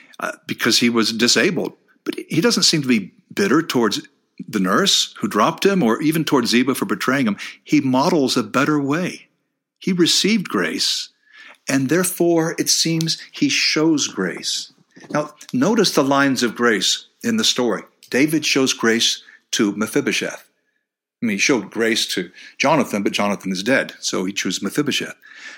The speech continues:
Mephibosheth actually is showing grace now towards Ziba. And, you know, not saying, "Oh, David, he's a traitor, put him in jail,"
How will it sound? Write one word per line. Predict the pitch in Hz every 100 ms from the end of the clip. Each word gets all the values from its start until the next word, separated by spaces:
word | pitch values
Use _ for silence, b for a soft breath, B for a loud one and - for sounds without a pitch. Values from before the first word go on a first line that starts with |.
| B
Mephibosheth | 110 202 - - 101 -
actually | 123 196 - 135 117 113 _ -
is | 127
showing | - 135 110
grace | 104 107 143 135 -
now | 110 107 107 b b b _
towards | - - 120 110
Ziba. | - 170 196 - - - _ _ _ _ _ _ _ _ _ _
And, | 143 143 139 127 - _ _ _ _ _ _ _ _ _
you | - 143
know, |
not | 120 151 151
saying, | 147 147
"Oh, | 143
David, | 131 151 151 127
he's | 151 156
a |
traitor, | 143 - 139 160 156
put | 151 -
him | 156
in | 151 120
jail," | 139 156 156